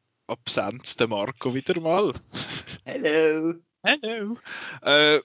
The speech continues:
Speaker 1: pack the Panel, habe ich gesagt, weil dann nach dem,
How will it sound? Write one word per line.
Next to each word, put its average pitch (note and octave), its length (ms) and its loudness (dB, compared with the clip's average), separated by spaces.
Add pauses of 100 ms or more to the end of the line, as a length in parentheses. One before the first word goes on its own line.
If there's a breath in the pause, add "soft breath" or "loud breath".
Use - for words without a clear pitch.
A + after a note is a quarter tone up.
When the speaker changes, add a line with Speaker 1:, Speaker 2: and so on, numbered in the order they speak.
(140)
Speaker 1:
pack - 360 -2
the E3 60 2
Panel, D3+ 460 0
habe C#3+ 140 -2
ich C3+ 60 -8
gesagt, C3 380 0
weil B2+ 140 -4
dann B2+ 400 0
nach D#3 340 -2
dem, C#3+ 340 -4